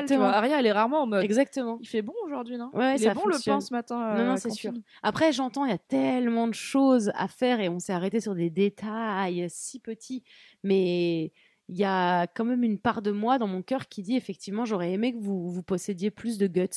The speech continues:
Speaker 1: Un tout
Speaker 2: Ouais.
Speaker 1: petit peu plus de guts dans cet épisode.
Speaker 2: Et il y a, euh, Lunar sur le chat qui dit un truc avec lequel je suis très d'accord. Elle dit, la déception aussi de voir plein de persos appréciés comme Lyanna, Michel de la Garde de Nuit, qui est donc Ed,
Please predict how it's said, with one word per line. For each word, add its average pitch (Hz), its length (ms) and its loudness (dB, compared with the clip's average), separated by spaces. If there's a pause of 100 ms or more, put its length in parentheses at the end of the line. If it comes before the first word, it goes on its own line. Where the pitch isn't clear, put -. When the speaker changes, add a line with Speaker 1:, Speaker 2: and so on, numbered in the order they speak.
(420)
Speaker 1:
Un 175 120 -4
tout 208 140 -4
Speaker 2:
Ouais. 202 80 -2
Speaker 1:
petit 226 160 -10
peu 214 140 -4
plus 214 240 -6
de 196 100 0
guts 185 280 -2
dans 185 80 -2
cet 170 180 -8
épisode. 175 480 -6 (240)
Speaker 2:
Et 208 60 -4
il 214 60 -4
y 214 100 0
a, 220 140 4
euh, 190 120 2
Lunar 233 380 -2
sur 208 180 -6
le 185 100 -2
chat 240 140 -6
qui - 160 -16
dit 180 100 -8
un 175 60 -8
truc 269 160 -8
avec 190 140 -4
lequel 190 220 -8
je - 40 -16
suis - 100 -16
très - 140 -4
d'accord. 233 460 0
Elle 190 180 0
dit, 220 160 -2
la 214 160 0
déception 233 480 -2
aussi 226 260 -2
de 220 100 0
voir 175 200 0
plein 262 160 -2
de 247 60 -6
persos - 380 -2
appréciés 226 500 0
comme 185 220 -4
Lyanna, 202 520 0 (320)
Michel 214 320 0
de 196 80 2
la 196 120 6
Garde 202 180 2
de 214 140 0
Nuit, 214 120 -2
qui 202 140 -4
est 190 60 0
donc 190 240 -8
Ed, 240 280 0